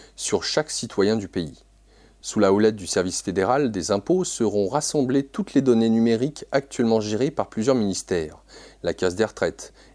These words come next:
et même l'agence du transport maritime et fluvial. Je cite, « Le pouvoir va constituer un dossier sur chacun d'entre nous », écrit le quotidien moscovite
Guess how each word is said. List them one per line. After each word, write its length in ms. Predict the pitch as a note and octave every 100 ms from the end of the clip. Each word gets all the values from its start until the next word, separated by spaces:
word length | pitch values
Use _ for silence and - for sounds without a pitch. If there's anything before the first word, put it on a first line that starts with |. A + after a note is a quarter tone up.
| -
et 120 | A2+
même 200 | C#3+ A#2+
l'agence 440 | A#2+ C3 C#3+ D3+
du 100 | B2+
transport 420 | - A#2 - A#2
maritime 480 | A2+ A2+ A2+ - C#3
et 60 | A#2+
fluvial. 640 | - F#2 F2+ E2+ C#2+ - _ _ _
Je 100 | -
cite, « 400 | - D3 C#3+ - _ - - - _
Le 100 | B2
pouvoir 460 | - D#3+ D3+ F3 D#3+
va 120 | A#2+
constituer 460 | - C#3 C3 -
un 60 | C3+
dossier 320 | A#2 G#2+ -
sur 300 | E3+ - A#2
chacun 400 | - - - F3
d'entre 260 | D3 A#2+ B2
nous », 180 | A2 - - _ _
écrit 240 | - -
le 60 | A2
quotidien 420 | G#2+ G2 G2 G#2+
moscovite 600 | G2+ F#2+ - G2 C#3+ -